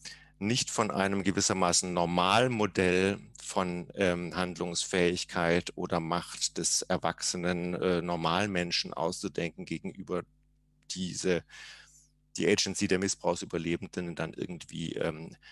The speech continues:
defizitär oder nur teilweise und beschädigt erscheint,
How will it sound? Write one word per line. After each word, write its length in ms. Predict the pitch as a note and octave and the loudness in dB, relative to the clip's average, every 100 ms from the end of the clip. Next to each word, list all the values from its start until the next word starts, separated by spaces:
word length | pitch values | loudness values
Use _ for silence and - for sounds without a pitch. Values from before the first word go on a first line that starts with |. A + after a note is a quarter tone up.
| - G#2 | -6 -4
defizitär 1000 | - G2+ - - - E2+ E2 E2 E2+ - - _ | -4 -4 -4 -4 0 2 4 4 2 -4 -20 _
oder 260 | G2+ F2+ E2+ | -2 0 0
nur 200 | F2 - | 0 0
teilweise 840 | F#2 G2 A2 F#2+ F2+ F2 F2+ E2 | 2 2 2 2 4 4 2 -2
und 140 | E2 | -8
beschädigt 640 | - - D#2+ G#2 A2+ G#2+ - | -8 -2 2 2 0 -6 -4
erscheint, 600 | G#2 - F2 E2+ F2 | -4 -2 -2 -2 -4